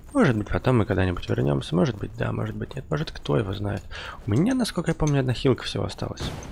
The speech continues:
Что меня на самом деле не радует. Потому что чем больше хилок, тем, в общем-то, лучше. Так, братик, не кидайся. И я просто спросить. Походу, у меня броня слишком тяжелая, потому что стамина вообще не регенерируется.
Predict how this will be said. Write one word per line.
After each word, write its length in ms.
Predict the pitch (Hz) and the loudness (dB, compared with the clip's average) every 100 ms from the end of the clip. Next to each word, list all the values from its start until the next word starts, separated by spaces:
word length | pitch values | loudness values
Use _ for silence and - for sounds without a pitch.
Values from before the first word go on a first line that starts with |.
| - - - - | -14 -16 -18 -16
Что 420 | - - - 156 - | -10 -8 0 2 4
меня 340 | 113 110 135 | 4 4 4
на 120 | 110 | 4
самом 280 | 95 113 120 | 2 2 2
деле 180 | 113 117 | 4 4
не 120 | 107 | 4
радует. 420 | 143 87 87 - - - - - | 4 4 2 -4 -12 -18 -18 -16
Потому 220 | - 113 110 | -4 0 0
что 120 | 117 | 0
чем 200 | - 117 | 0 2
больше 220 | 117 110 | 2 0
хилок, 280 | - 175 170 | 0 0 0
тем, 200 | - 104 | 0 2
в 40 | |
общем-то, 320 | 113 - 117 151 | 2 0 -2 2
лучше. 340 | 151 - - - - - - - - - - - - - - - - - - | 2 0 -6 -12 -18 -20 -20 -18 -18 -20 -20 -20 -20 -20 -20 -20 -20 -20 -10
Так, 160 | 101 90 | -6 -2
братик, 360 | 92 92 98 | 0 0 -2
не 180 | 104 117 | 0 2
кидайся. 500 | 143 110 98 - - - - - - - - - - - | 2 0 0 -2 -10 -10 -8 -8 -8 -10 -12 -16 -20 -8
И 140 | 110 127 | 0 2
я 160 | 226 | 2
просто 420 | - 143 156 - | 0 0 0 0
спросить. 420 | 127 - 110 - - | -4 0 -2 -2 -6
Походу, 320 | 120 143 131 | 0 2 4
у 40 | |
меня 180 | 123 123 - - - - | 4 2 -2 -18 -14 -4
броня 280 | 95 107 85 | 0 2 2
слишком 340 | - - 87 | 0 -6 -6
тяжелая, 320 | 87 104 147 | 0 4 4
потому 260 | 117 - 95 | 4 2 0
что 140 | - | 0
стамина 400 | - - 113 107 | -4 2 4 4
вообще 400 | 87 - - - | 2 0 -2 -2
не 80 | 87 | -2
регенерируется. 880 | 87 92 98 98 101 104 101 - 113 | -2 -2 -2 0 -2 -4 -6 -8 -10